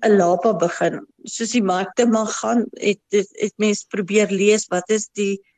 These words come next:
behoefte van jou, jou kliënte om jou? En daar was 'n groot behoefte om 'n Lapa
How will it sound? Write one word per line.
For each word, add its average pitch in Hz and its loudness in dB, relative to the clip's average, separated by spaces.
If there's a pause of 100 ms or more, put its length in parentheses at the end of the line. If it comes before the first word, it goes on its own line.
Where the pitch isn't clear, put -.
(180)
behoefte 202 2
van 202 -2
jou, 185 0 (100)
jou 185 -2
kliënte 190 0
om 202 0
jou? 302 -2 (300)
En 214 -4
daar 214 2
was 220 0
'n 247 0
groot 285 2
behoefte 208 2
om 202 2
'n 180 0
Lapa 156 0